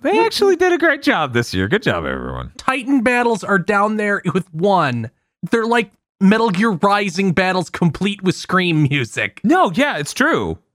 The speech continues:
Speaker 1: They, they are unbelievably cool. The only reason I wouldn't vote for it, the only reason I didn't elevate it more is <laughs> those battles are really broken sometimes. Like the Desert Leviathan, where it's just like, there's a scripted moment where you always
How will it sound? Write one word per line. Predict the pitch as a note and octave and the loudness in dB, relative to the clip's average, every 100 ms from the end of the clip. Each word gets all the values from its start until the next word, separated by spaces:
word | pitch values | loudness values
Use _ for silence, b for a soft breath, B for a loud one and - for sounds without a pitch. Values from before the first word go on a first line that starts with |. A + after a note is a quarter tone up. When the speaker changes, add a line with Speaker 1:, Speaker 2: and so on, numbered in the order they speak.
| - | -4
Speaker 1:
They, | A2+ G3+ | -2 0
they | E3+ F#3+ D4 | 0 0 2
are | F#3+ | 0
unbelievably | - A#3+ A3 G#3+ F3 E3 F3+ A#3+ G#3+ F3 D#3+ C#3 | -2 -4 0 0 0 0 0 2 2 2 2 0
cool. | - E3+ B2+ D2+ A#2+ _ _ _ _ | 2 2 2 -2 -8 _ _ _ _
The | D3+ D#3+ G3 | -6 -4 -4
only | - G3+ C4+ C4+ B3+ | -2 0 0 0 -2
reason | B3+ C#4 G#3 E3 | 0 0 0 0
I | D#3 F3+ | 0 -2
wouldn't | F#3+ G3+ G#3 F3 | 0 0 0 -2
vote | D#3 F#3 D#3+ | -2 -2 -2
for | C3 G2 | -2 -2
it, | F#2 | 0
the | C#3 | -2
only | F#3 | 0
reason | G#3 A3 F#3 | -2 0 0
I | E3 | -2
didn't | E3 E3+ E3+ | -2 -2 -4
elevate | D3 D#3 D3+ D3 | -2 0 0 0
it | C3 | -2
more | C3+ B2+ A2 | 0 0 0
is | A2 - | -2 -8
<laughs> | - | -4
those | G#3 - | -2 -2
battles | - F3 G#3+ E3+ C#3 | -2 0 0 -2 -2
are | |
really | B2 A2+ C#3 C#3 C3 | 0 0 2 2 0
broken | F#2+ G#2+ B2 E3 D#3+ | 0 0 0 -2 -4
sometimes. | E3+ F3 D#3+ F3+ F3+ F#3 F#3+ - _ _ - | -2 -2 0 0 0 -4 -8 -14 _ _ -4
Like | A2 G#2 | -2 0
the | A2+ | -2
Desert | G2 G#2 G2 A#2+ C3 | 0 -2 0 -2 -2
Leviathan, | A#2 C3 C#3 D3 D3+ D#3 E3+ _ _ _ _ - | -2 0 0 -2 -2 -2 -6 _ _ _ _ -4
where | A2+ | -2
it's | A2 - | -2 -4
just | A#2+ A#2 | -2 -2
like, | A#2+ G2+ b b b - | -2 -4 b b b 0
there's | G2+ G2+ | 0 0
a | |
scripted | F#2 G#2+ F#2+ F#2 | -2 -2 -2 0
moment | F2+ F2 E2+ D2 | 0 0 -2 -2
where | F2 | -2
you | E2+ | 0
always | E2+ F2 F2 - | 0 0 -2 -6